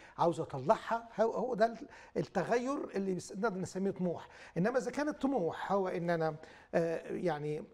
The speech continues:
رسمها لي المجتمع بامتلاك أشياء، إنما اسمع قاعد في أوضة وتلات، ت-، ت-، تلات أوض وصالة، لا عاوز فيلا، آه، هو ده طموح؟ يبقى هو ده الطموح؟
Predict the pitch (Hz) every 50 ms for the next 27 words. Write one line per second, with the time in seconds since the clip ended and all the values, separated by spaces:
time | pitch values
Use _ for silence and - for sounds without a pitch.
0 | - - 156 165 - - 175 160 185 247 233 220 196 185 165 - - 220 220 185
1 | 180 160 147 - - - - - - 156 185 - - 214 190 - - - 214 208
2 | 226 226 - - - - - - - - - 143 - - - 165 170 185 208 233
3 | - - - - - - - - 135 143 151 147 139 - 165 180 170 160 160 156
4 | 156 - 185 170 151 - - 233 196 156 175 - - 190 180 165 - - 175 -
5 | - 196 - - 190 151 - 208 190 - - 196 190 156 160 - - 214 214 190
6 | 180 175 - - - - 170 202 - 165 175 202 208 208 196 175 147 131 135 165
7 | 165 135 156 208 214 220 247 233 233 - - - - - - - 170 165 160 156
8 | - 175 170 - - 202 220 190 208 208 233 226 277 320 - - - - - _
9 | _ _ _ - 165 160 156 170 202 196 - 269 - - 208 240 311 330 - -